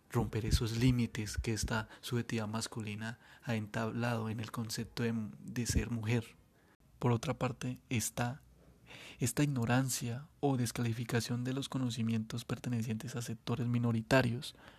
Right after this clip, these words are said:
por parte de estos sectores dominantes y privilegiados, como es el caso de las comunidades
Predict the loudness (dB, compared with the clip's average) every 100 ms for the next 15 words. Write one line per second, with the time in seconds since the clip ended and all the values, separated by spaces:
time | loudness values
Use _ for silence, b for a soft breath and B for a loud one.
0 | B B B B _ 4 6 8 8 6
1 | -4 -4 -10 B B B B B B 2
2 | 6 6 4 -4 -16 -6 -4 -2 -2 0
3 | 2 4 2 0 -6 -12 -14 -2 2 4
4 | 6 4 4 -2 -4 -6 -14 _ -8 -6
5 | 0 2 4 4 4 6 6 4 -2 -4
6 | 0 2 2 0 -2 0 0 -2 -2 0
7 | 2 2 2 0 -4